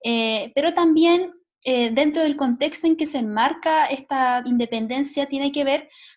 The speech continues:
con, eh, disputas que existían entre los colonos y este imperio británico, eh,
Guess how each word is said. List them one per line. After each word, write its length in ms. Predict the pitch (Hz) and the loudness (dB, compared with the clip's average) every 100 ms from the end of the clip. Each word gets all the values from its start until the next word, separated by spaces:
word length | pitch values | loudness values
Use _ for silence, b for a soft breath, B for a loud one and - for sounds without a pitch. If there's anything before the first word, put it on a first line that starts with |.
| _ | _
con, 580 | 247 247 233 226 220 - _ _ | -4 -2 -2 -4 -8 -14 _ _
eh, 200 | 247 226 | -4 -2
disputas 600 | 220 233 - 392 453 453 | -2 -4 -2 -2 0 -2
que 80 | 330 | -2
existían 720 | 311 - 269 - 285 294 294 | -6 -4 -4 0 0 2 0
entre 300 | 254 240 233 | -2 -4 -4
los 160 | 220 220 | -8 -10
colonos 580 | - 226 285 339 311 349 - _ b b | -6 -2 2 2 2 -2 -8 _ b b
y 200 | - 247 | -10 -6
este 180 | 247 254 | -6 -4
imperio 580 | 262 254 262 262 262 254 | -6 -2 0 0 0 -2
británico, 800 | 247 233 226 277 285 262 247 349 B B B B - | -4 -6 0 2 2 0 -6 -8 B B B B -10
eh, 300 | 220 214 | -8 -6